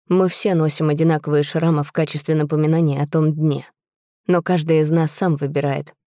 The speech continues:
как к нему относиться. Я предпочитаю думать об этом как о победе над смертью. Ты скоро станешь Делла Морте. Держи голову высоко и не прячь ни одну часть себя». Энце отбросил мои волосы обратно на спину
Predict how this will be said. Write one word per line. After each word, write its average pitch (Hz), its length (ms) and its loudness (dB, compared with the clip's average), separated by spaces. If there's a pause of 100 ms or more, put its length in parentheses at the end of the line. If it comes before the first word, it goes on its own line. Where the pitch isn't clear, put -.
как 185 240 -2
к - 80 -10
нему 139 220 0
относиться. 147 760 -6 (680)
Я 214 240 4
предпочитаю 180 720 0
думать 160 320 2
об 156 140 0
этом 151 260 0
как 151 240 -4
о 156 60 -2
победе 151 400 0
над 156 180 2
смертью. - 600 -4 (640)
Ты 180 120 0
скоро 175 400 0
станешь 156 500 0
Делла 156 300 2
Морте. 160 580 -2 (340)
Держи 185 400 2
голову 151 400 0
высоко 151 460 -2
и 147 80 2
не 156 160 4
прячь 180 380 -2
ни 185 140 4
одну 180 360 0
часть 143 340 -6
себя». 143 360 -4 (1160)
Энце 240 280 0
отбросил 165 500 2
мои 156 220 4
волосы 156 340 0
обратно 147 420 0
на 156 160 0
спину 151 380 -2